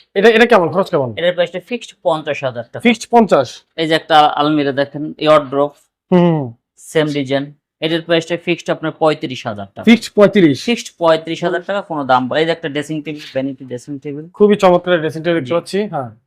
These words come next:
Speaker 1: এটা কত
Speaker 2: প্রাইসটা
Speaker 1: ভাই?
Speaker 2: বত্রিশ হাজার টাকা।
Speaker 1: বত্রিশ?
Speaker 2: হ্যাঁ, এই যে একটা আলমিরা।
Speaker 1: এটাও বিশাল একটা আলমিরা দেখতে
Speaker 2: জি,
Speaker 1: পাচ্ছি।
Speaker 2: ভিতরে বাইরে
Speaker 1: আচ্ছা।
Speaker 2: সম্পূর্ণ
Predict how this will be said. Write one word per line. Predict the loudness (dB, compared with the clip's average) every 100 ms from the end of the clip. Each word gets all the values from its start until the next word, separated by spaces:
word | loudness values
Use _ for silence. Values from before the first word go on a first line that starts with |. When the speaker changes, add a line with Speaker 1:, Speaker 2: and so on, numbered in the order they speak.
| _ _ _ _ _
Speaker 1:
এটা | -4
কত | 0
Speaker 2:
প্রাইসটা | 0 0 -2
Speaker 1:
ভাই? | -2
Speaker 2:
বত্রিশ | -4 -4 -10 -8
হাজার | -8 -10
টাকা। | -14 -16 -12 0
Speaker 1:
বত্রিশ? | 0 4 2 2 _ _ _
Speaker 2:
হ্যাঁ, | -8 -6
এই | -4
যে | -4
একটা | 0 0
আলমিরা। | 0 -4 -4 -6 -8 _ _ _ _ 0
Speaker 1:
এটাও | 4
বিশাল | 4 4 2
একটা | 2
আলমিরা | -2 -2 -4
দেখতে | -4
Speaker 2:
জি, | -8
Speaker 1:
পাচ্ছি। | -8
Speaker 2:
ভিতরে | -6 -4 -2
বাইরে | -4 -6
Speaker 1:
আচ্ছা। | -8
Speaker 2:
সম্পূর্ণ | -10 -10